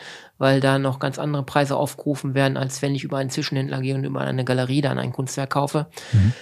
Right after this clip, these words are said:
Speaker 1: Meine Werke, man nimmt ganz normal Kontakt über E-Mail zu mir auf, wenn einem Werk besonders gefällt oder man sieht es irgendwo, im Moment sind welche auch ausgestellt.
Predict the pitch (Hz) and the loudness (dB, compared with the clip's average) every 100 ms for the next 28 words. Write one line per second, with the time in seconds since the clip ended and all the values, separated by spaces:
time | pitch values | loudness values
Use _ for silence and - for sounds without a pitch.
0 | - - 139 143 135 143 156 156 147 135 | -4 2 4 6 6 6 6 6 6 4
1 | 139 151 139 143 - 139 131 135 139 139 | 4 6 4 2 2 4 6 6 4 2
2 | 131 131 147 135 135 151 147 143 147 - | 2 2 2 2 4 6 6 4 2 -2
3 | 147 131 147 160 143 143 147 143 131 139 | 4 6 6 4 2 0 0 0 2 2
4 | 143 - 139 143 139 - 135 165 175 147 | 2 0 0 2 2 0 4 4 6 6
5 | 143 135 170 180 175 180 160 151 151 143 | 6 4 2 0 2 2 4 4 6 6
6 | 139 143 143 139 135 139 135 160 165 - | 4 2 -2 -2 -2 0 -2 0 0 0
7 | 151 - 147 139 | -2 2 2 2